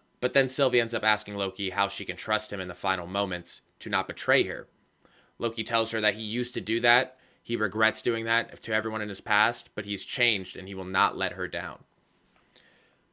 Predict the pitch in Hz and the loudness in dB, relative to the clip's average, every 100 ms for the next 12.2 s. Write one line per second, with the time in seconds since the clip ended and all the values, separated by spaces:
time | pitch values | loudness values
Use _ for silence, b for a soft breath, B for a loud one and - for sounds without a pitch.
0 | _ - 147 190 208 185 147 139 127 120 | _ 6 8 8 4 2 2 0 -2 -4
1 | 107 95 98 - - 64 117 120 - 120 | 0 2 2 0 -6 -4 0 0 -2 -4
2 | 101 110 110 - 107 104 113 120 - 110 | 2 4 2 -2 -4 -2 -2 -2 -4 -6
3 | 110 - 120 117 107 127 139 104 98 95 | -6 -4 -4 -4 -6 -2 -2 -2 -4 -2
4 | 98 98 - 95 - 104 98 95 107 104 | 0 -2 -2 -10 -8 -8 -2 0 0 -2
5 | 92 95 95 - 101 95 104 113 95 95 | -4 -4 -6 -4 -6 -4 -6 -6 -8 -8
6 | - 101 104 - 95 _ - 104 113 113 | -8 -6 -6 -8 -14 _ -8 -4 0 2
7 | 117 123 120 113 92 82 - - 143 180 | 4 4 0 -4 -4 -8 -4 2 4 6
8 | 147 143 131 104 98 80 - _ _ _ | 8 8 6 4 2 0 -10 _ _ _
9 | _ _ _ _ b b b b b - | _ _ _ _ b b b b b 0
10 | 120 123 120 113 110 110 101 113 113 127 | 0 4 2 4 2 0 0 2 2 2
11 | - _ - 110 110 110 113 117 147 151 | -4 _ -2 2 4 2 -4 -2 0 0
12 | - - | -4 -14